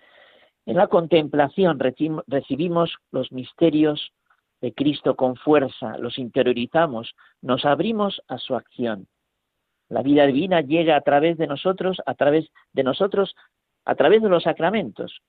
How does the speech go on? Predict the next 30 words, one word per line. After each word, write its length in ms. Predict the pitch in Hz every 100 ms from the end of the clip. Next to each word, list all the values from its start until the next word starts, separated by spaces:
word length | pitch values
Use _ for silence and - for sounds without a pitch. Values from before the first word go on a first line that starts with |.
| _ _ 294
La, 220 | 117 135
la 120 | 127
vida 200 | 147 147
divina 320 | 139 175 202
llega 320 | 160 156 147 135
a 80 | 127
nosotros 460 | 135 185 170 170
a 20 | -
través 180 | 131
de 60 | 131
los 100 | 131
sacramentos 720 | 135 160 185 151 - - - _ _ - _
y 140 | 139 208
es 100 | 208
asimilada 800 | 165 - 240 170 147 139 131 - _ _ -
en 140 | 160
la 120 | 180
contemplación. 920 | - 139 120 117 - 120 - 113 98 - _ _ _ _ _ _ _ _ - _ _ _
La 100 | 131
contemplación 760 | - 139 131 131 135 143 165 165
es 160 | 170 - _ _ _
vida 480 | 120 165 190 180 170
obligada 720 | - 139 139 139 175 160 127 123
para 240 | 131 127
pasar 380 | 131 127 147 143
de 80 | 135
la 120 | 120
comunión 400 | 120 117 147 190
con 200 | 175 160
Cristo 520 | 139 123 - 123 120